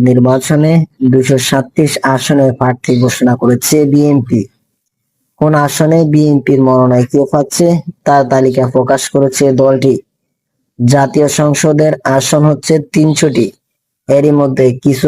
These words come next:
আসনে প্রার্থী ঘোষণা করা হয়নি, আর কিছু আসনের ভোটের শরিকদের জন্য রেখে দিয়েছে বিএনপি। মির্জা ফখরুল ইসলাম আলমগীর জানান, বিএনপি চেয়ারপ্রাপ্ত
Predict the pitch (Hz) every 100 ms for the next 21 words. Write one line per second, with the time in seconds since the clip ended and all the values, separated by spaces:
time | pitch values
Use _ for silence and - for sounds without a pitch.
0 | 139 131 - 139 131 131 127 127 131 127
1 | 123 131 131 123 131 127 123 139 143 151
2 | 170 - 151 131 127 - 135 143 131 123
3 | - 135 131 123 - _ _ - 123 147
4 | 139 151 135 - 143 156 151 160 156 143
5 | 143 135 127 123 131 143 135 135 127 123
6 | 127 117 123 123 120 - 120 - _ _
7 | _ _ _ _ _ _ _ _ _ _
8 | _ - 151 147 151 147 151 156 165 165
9 | 185 170 160 160 156 160 147 156 156 165
10 | 156 139 143 143 135 139 131 - 135 131
11 | 135 131 -